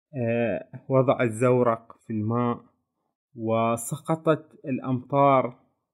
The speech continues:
وخربت الزورق، فظل، يعني، يشعر بالأسى لأن الأقدار ما تواتيه، ولأنه يحبط وكل ألعابه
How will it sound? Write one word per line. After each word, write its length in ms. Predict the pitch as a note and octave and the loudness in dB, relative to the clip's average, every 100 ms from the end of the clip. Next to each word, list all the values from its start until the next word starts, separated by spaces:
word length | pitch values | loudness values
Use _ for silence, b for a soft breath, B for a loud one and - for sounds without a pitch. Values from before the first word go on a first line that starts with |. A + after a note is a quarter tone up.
| _ _ _ _ | _ _ _ _
وخربت 920 | B2 B2+ - F3+ F#3+ E3+ D3 C3+ C3 | -4 -2 -2 0 2 4 4 2 -2
الزورق، 720 | B2+ A2+ B2+ B2+ B2 B2 - _ _ _ _ _ _ _ _ _ _ D#3+ | -6 -2 0 0 -2 -4 -8 _ _ _ _ _ _ _ _ _ _ 2
فظل، 560 | D#3+ B3 A#3+ A3+ - - | 6 6 6 2 -4 -6
يعني، 640 | D3+ C#3+ C3+ D3 D3 D#3+ | -2 -2 0 0 0 0
يشعر 440 | F#3+ - F3+ E3+ | 0 -2 -2 -2
بالأسى 680 | C#3 C3+ - E3+ E3+ E3+ D3+ | 2 0 2 -2 0 2 2
لأن 580 | C#3+ A2+ D3 C#3+ C#3+ C#3 _ _ _ _ _ - - C#3 | 2 2 0 0 -2 -6 _ _ _ _ _ -20 -12 -4
الأقدار 920 | B2+ B2 G2 - - - C3+ D3 C#3 | -2 -2 -4 -8 -12 -8 0 4 4
ما 200 | C3 C#3+ | 4 2
تواتيه، 840 | C#3 C3 B2 A#2+ B2+ A#2+ A#2+ A#2 | 2 0 2 0 -2 -2 -2 -4
ولأنه 840 | A#2+ A#2 A2+ B2+ B2 B2 A#2+ A#2+ C3+ | -4 -4 -6 -6 -6 -4 -4 -2 -4
يحبط 580 | C3+ C3+ B2 B2 - | -6 -10 -6 -6 -8
وكل 500 | - A#2+ A#2+ - C#3 | -10 -10 -10 -6 -6
ألعابه 880 | - B2 - B2+ B2+ C3 B2+ A#2+ - | -4 -6 -2 -2 0 -2 -4 -6 -10